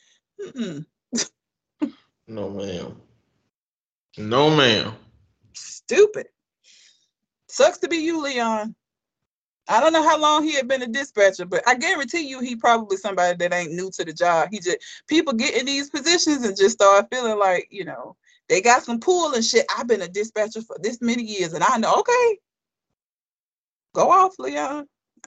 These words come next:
Speaker 1: Now you finna be jailed.
Speaker 2: I think we already used this movie title, but Leon the Unprofessional.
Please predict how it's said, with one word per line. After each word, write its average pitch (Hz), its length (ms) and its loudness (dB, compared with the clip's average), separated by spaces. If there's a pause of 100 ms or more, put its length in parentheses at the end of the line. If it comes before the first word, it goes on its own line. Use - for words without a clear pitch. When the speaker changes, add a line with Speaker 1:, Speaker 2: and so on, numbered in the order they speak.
Speaker 1:
Now 160 220 -8
you 220 180 -4
finna 240 300 -6
be 247 280 -8 (200)
jailed. 196 380 0 (1700)
Speaker 2:
I 123 100 -10
think 127 200 -6
we 113 140 2
already 107 260 4
used 107 240 -2
this 101 160 -4
movie 107 320 -4
title, 90 380 -2
but 85 340 -6
Leon 123 480 0
the 120 140 0
Unprofessional. 107 800 -2